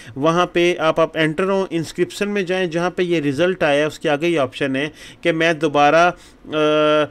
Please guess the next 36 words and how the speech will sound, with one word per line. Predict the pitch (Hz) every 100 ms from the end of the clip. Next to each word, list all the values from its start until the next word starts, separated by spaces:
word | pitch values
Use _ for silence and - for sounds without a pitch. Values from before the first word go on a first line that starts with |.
| - - -
इसको, | - 202
उसको | - 208 202 202 196
करें, | - 185 185 180 175 170
दोबारा | 147 170 185 214
से | 202
चेक | - 165 151
करें, | 147 131 127
रिकुर्सो | 139 185 185 196
की | 196
ऑप्शन | 160 - 190
होगी। | 175 156 190 - - -
अगर | 165 170
आप | 180 180
उस | 170
पर | 190
क्लिक | 180 170 185
करेंगे, | 175 170 180 180
तो | 180
एक | 175 165
महीने | 165 143 139 180
के | 185
अंदर | 151 151
अंदर | 156 143 156
पॉसिबल | - 208 - 233 202 175 131
है, | 117 - - -
जिस | 139 190
तरह | - 202
इन | 180 190 185
भाई | 165 156
के | 151 180
फ़ोर | 170 - 175 185
पॉइंट | 185 190 170 -
थर्टी | 170 151 202
नंबर | 196 170 165
कम | 156 151 151
है, | 156